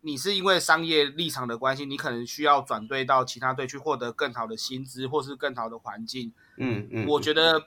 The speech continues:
Speaker 1: 好像可以接受，可是因为你，你背负了新竹这两个字，我，我觉得这个有一点把这个压力加他身上。那球员对你的认同度、对你的粘着度也是因为新竹这两个字。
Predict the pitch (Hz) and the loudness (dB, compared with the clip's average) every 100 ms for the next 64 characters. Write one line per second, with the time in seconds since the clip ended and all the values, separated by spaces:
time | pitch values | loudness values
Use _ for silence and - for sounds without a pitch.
0 | _ _ - - _ - 143 139 226 220 | _ _ -10 -10 _ 0 2 4 4 4
1 | 170 135 127 143 139 151 131 185 202 185 | 2 0 0 -2 2 0 2 2 6 6
2 | 175 _ _ 233 254 190 156 151 123 175 | 4 _ _ 2 4 2 0 -4 2 4
3 | 185 185 151 127 147 156 123 120 135 123 | 6 6 4 2 -2 -2 -4 -6 -4 -4
4 | 104 104 104 117 113 110 135 139 139 160 | -6 -10 -12 -10 -10 -4 -4 -2 0 2
5 | 196 185 147 139 - 151 185 156 120 117 | 4 6 4 2 -4 0 4 4 2 2
6 | 165 143 143 147 139 131 123 127 127 135 | 2 6 4 4 -2 0 2 2 -2 -2
7 | 143 175 151 - _ _ 185 196 202 214 | 4 6 4 0 _ _ 2 4 4 4
8 | 180 139 175 160 143 156 143 185 151 127 | 2 2 0 0 -2 -2 -2 0 0 0
9 | 123 127 135 143 139 143 123 110 156 165 | 0 -2 -4 -4 -4 -2 -4 -4 -6 -2
10 | 160 151 147 135 110 110 135 123 101 - | 0 0 -4 -10 -12 -8 -6 -6 -8 -16
11 | 101 - 117 | -16 -12 -12